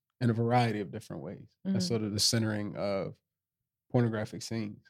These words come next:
Speaker 1: And so again, being a young man, learning sex through this context for years, uh, when you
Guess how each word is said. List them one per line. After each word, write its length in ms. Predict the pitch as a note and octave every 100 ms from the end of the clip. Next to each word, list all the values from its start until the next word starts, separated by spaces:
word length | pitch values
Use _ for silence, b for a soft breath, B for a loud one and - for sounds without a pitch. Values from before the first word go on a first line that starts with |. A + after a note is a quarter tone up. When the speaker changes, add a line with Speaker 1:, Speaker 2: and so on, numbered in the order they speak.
| _ _ _ _ _ _ -
Speaker 1:
And 120 | A2
so 220 | G#2 A2+ G#2+
again, 320 | G#2 A#2 A2
being 180 | A2+ A#2
a 40 |
young 260 | A2+ A2+ A2
man, 380 | A2 A2 G#2+ - _ _ -
learning 320 | A#2 A#2+ B2+
sex 320 | - A2 -
through 160 | - G#2
this 180 | G#2
context 640 | - A2+ A2+ A2 A2 G#2 -
for 320 | A2 G#2+ G2+ G#2 _ _ _ _
years, 520 | G2+ B2+ A2+ A#2 - - _ _ _ _ _ _ -
uh, 280 | A2 G2 D2+ - - _
when 200 | - A2+
you 180 | A#2 A#2+